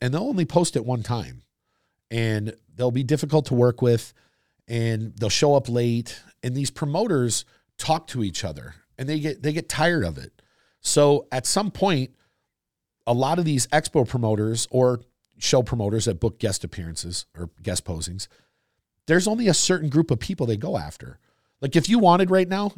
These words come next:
you know right now, if we wanted, you could be booked every weekend.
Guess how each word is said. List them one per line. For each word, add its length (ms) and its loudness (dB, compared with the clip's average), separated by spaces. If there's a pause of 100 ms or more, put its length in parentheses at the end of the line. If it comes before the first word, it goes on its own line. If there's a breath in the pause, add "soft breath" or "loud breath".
(100)
you 220 -6
know 180 6
right 260 2
now, 220 -2
if 140 -4
we 160 2
wanted, 480 0
you 160 -2
could 100 0
be 80 2
booked 240 0
every 180 -4
weekend. 300 -12